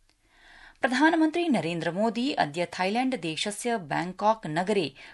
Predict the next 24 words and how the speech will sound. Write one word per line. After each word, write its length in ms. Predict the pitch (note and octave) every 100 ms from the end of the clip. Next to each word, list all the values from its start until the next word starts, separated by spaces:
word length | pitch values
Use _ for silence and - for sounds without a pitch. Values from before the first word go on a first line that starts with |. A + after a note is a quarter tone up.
| - -
षष्ठ 260 | B3+ -
बिम्स्टेक 680 | G3+ D#3+ F3+ - - A#3+ A#3+
शिखर 340 | - E3+ E3+
सम्मेलने 680 | E3 D#3 D#3+ G#3 G#3+ A3+ B3+
भागं 440 | B3 F3 D3+ F3
ग्रहीष्यति। 680 | G3 E3+ C#3+ D3+ E3 - C3+ - - - - G#3
अस्य 400 | G#3 - B3+ E4
सम्मेलनस्य 840 | - F#3+ E3 D#3+ D#3 F3+ G3+ A#3+ E3+
विषयः 640 | C#3+ C#3+ E3+ F3 G3 D4 - - -
बिम्स्टेक 480 | F3+ A#3+ A#3 C#4 D4 -
इति 200 | - D3
समृद्धः, 760 | D#3 C#3+ F3 - F#3+ G3+ A#3
स्थितिस्थापकः 1200 | - - F3+ D#3+ - - D3+ D#3 F3 G#3 G#3 D4+ - - - F3+
तथा 260 | F3+ F3
च 120 | -
मुक्तः 580 | D3 C#3 F3+ - G#3 G#3+ -
इत्यस्ति। 580 | - - D3 - - - _ _ - - - -
अत्रावधौ 580 | B3 C#4+ C#4+ C#4 C#4+ C4
बिम्स्टेक 600 | D#3 G3 - B3+ C4 G#3+
प्रमुख 460 | - D3 G#3+ A3
जनसमूहस्य 840 | E3 D#3+ D#3+ D#3 D#3 D#3+ G3 - A#3+
प्रतिवेदनमपि 1160 | E3 C#3+ D3+ C#3 D3+ D#3 F3 G#3+ G#3+ - C4+
अनुमोदितं 800 | - D3+ D3 D3+ E3 F3+ G#3+ A3+
भविष्यति, 640 | G3+ C#3+ C#3 - D3 -